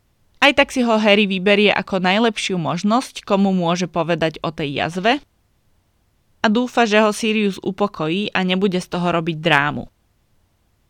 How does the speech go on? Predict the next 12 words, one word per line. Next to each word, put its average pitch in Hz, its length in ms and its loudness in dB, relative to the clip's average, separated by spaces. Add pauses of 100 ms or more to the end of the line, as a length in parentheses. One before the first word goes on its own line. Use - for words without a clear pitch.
(260)
Aby 254 240 2
zvýšil 226 400 2
šance, 196 480 2
že 190 160 -2
Sirius 185 640 -2
nebude 175 800 0
panikáriť 185 960 0 (1200)
a 196 160 2
neznervózni 196 720 4
Harryho 185 320 0
ešte 170 320 -2
viac, 147 320 -2